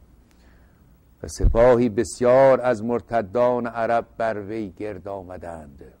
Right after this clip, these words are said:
ناراضی بودن، خب نمی‌خواستن آقا مسلمون شه، باج باستی می‌دادن.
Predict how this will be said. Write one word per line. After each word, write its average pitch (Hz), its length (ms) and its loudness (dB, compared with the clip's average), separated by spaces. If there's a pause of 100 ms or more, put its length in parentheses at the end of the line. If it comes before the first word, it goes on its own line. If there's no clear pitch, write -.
(180)
ناراضی 87 380 -14
بودن، 214 260 -12
خب - 240 -8
نمی‌خواستن 170 420 -8
آقا 156 140 -2
مسلمون 92 360 -12
شه، - 120 -20 (1700)
باج 135 240 4
باستی 117 300 -2
می‌دادن. 85 360 -14